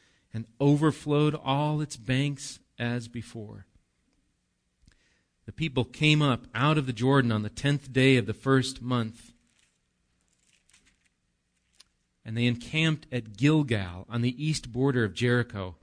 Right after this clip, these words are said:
And those twelve stones which they took out of the Jordan, Joshua set up at Gilgal.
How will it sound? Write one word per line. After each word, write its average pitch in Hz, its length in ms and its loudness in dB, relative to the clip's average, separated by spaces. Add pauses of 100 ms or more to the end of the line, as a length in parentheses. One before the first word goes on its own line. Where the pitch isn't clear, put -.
(1080)
And 107 180 -4
those 160 340 4
twelve 156 420 2
stones 123 600 2
which 117 220 -8
they 120 100 2
took 147 300 -2
out 143 180 2
of 120 100 -4
the 113 80 -4
Jordan, 147 520 -4 (320)
Joshua 123 600 2
set 139 320 -2
up 113 280 0
at 107 180 -6
Gilgal. 101 540 0